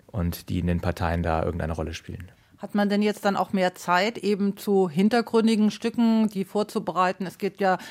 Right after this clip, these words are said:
Speaker 2: eine Menge Themen, die dann demnächst auch offiziell auf dem Tablett stehen, also Digitalisierung oder Finanzen oder soziale Gerechtigkeit. Also es gibt viele Themen. Hat man da jetzt Zeit, das vorzubereiten?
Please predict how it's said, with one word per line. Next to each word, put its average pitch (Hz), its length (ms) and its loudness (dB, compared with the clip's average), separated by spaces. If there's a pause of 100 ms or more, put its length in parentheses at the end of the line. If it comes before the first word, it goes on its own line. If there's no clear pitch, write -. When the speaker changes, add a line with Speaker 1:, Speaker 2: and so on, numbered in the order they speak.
(120)
Speaker 2:
eine 185 120 -2
Menge 214 260 2
Themen, 214 440 0
die 185 100 -6
dann 180 240 0
demnächst 190 420 -2 (100)
auch 175 180 -2
offiziell 226 500 0
auf 170 160 -2
dem 180 100 -6
Tablett 175 400 -2
stehen, 165 300 -6
also 175 460 0
Digitalisierung 175 1200 -2
oder 196 280 2
Finanzen 170 880 -4
oder 180 420 0 (320)
soziale 185 480 0
Gerechtigkeit. 165 800 -4
Also 180 140 -2
es - 40 -10
gibt - 160 -10
viele 262 280 0
Themen. 214 600 0
Hat 190 220 -6
man 196 100 0
da 202 80 4
jetzt 196 220 0
Zeit, 185 240 0
das 247 100 -4
vorzubereiten? 247 760 -4